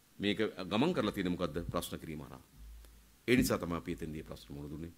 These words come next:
නමුත් අපි අධ්‍යාපනය පවතින්න ඕන. වගකීම රජයේ, රජයේ අවස්ථා තියෙන්න ඕන. යම් කෙනෙකුට අවශ්‍ය නම් පෞද්ගලික අධ්‍යාපනය. තව කෙනෙකුට, මම අපි නම් කැමති විදේශ අධ්‍යාපනයට ගන්න ඕන. යන්න ඕන නම් ආනන්ද සැලසුම් කරලා යවන්න ඕන. මම දන්නවා,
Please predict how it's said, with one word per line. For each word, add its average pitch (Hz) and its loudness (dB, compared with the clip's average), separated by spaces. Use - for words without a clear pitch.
නමුත් 92 -2
අපි 85 -2
අධ්‍යාපනය 85 0
පවතින්න 85 0
ඕන. 65 -10
වගකීම 98 4
රජයේ, 73 -4
රජයේ 98 4
අවස්ථා 110 0
තියෙන්න 65 -6
ඕන. 67 -10
යම් 185 -2
කෙනෙකුට 117 -2
අවශ්‍ය 87 -2
නම් 85 -4
පෞද්ගලික 73 -8
අධ්‍යාපනය. 76 -10
තව 160 4
කෙනෙකුට, 160 -2
මම 98 2
අපි 98 2
නම් 110 4
කැමති 185 0
විදේශ 165 0
අධ්‍යාපනයට 185 -2
ගන්න 247 0
ඕන. - -4
යන්න 127 12
ඕන 190 8
නම් 214 8
ආනන්ද 175 10
සැලසුම් 185 8
කරලා 254 12
යවන්න 120 10
ඕන. 73 -4
මම 104 4
දන්නවා, 104 8